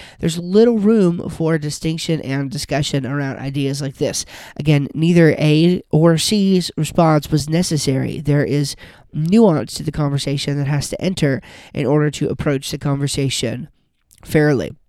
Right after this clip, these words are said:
So again, this will kill conversations. Now, th-, another thing is that bad theology is misleading. So it can be terribly misleading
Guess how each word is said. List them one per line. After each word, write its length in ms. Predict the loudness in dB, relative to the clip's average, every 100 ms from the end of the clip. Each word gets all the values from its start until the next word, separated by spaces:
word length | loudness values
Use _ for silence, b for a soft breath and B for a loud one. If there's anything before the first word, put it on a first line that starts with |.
| _ _ _ B B B
So 220 | 4 6
again, 380 | 6 4 4 0
this 260 | 4 4 4
will 80 | 0
kill 300 | 4 6 6
conversations. 840 | 2 2 0 0 0 -4 -6 -2
Now, 200 | 0 -2 B B -16
th-, 140 | -4 0
another 340 | 2 4 4
thing 260 | 4 2 2
is 200 | 0 2
that 260 | 0 0
bad 260 | 0 0 0
theology 600 | 0 2 4 2 2 -2 -4 _ _
is 360 | 2 2 2 -4
misleading. 960 | -2 -2 -2 -6 -6 0 4 4 0 -12 B B B B
So 460 | 2 6 8 6 2 B B -4
it 100 | -2
can 140 | 0
be 80 | 0
terribly 580 | 2 2 2 2 2 2
misleading 720 | 0 0 2 2 2 -2 -6